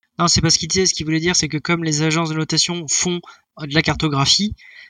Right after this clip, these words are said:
euh, dans le résultat de la cartographie, tu vois, euh, tes composants.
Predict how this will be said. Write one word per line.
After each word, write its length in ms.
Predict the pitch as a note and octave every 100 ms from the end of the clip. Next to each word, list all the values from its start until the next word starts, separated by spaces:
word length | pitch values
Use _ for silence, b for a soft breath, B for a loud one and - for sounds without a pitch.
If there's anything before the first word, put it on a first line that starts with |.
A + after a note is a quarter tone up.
| B -
euh, 140 | B2 B2
dans 160 | D3+
le 60 | D#3
résultat 340 | D#3+ E3 -
de 60 | D#3+
la 40 |
cartographie, 640 | D3+ C#3+ D3 C#3 C3+ F#3+
tu 180 | F#3+ -
vois, 560 | B2+ C3 C#3+ D#3+ F3 E3
euh, 320 | C3+ B2+ B2+
tes 160 | A#2+ C3+
composants. 400 | C#3 C3 D3+ D#3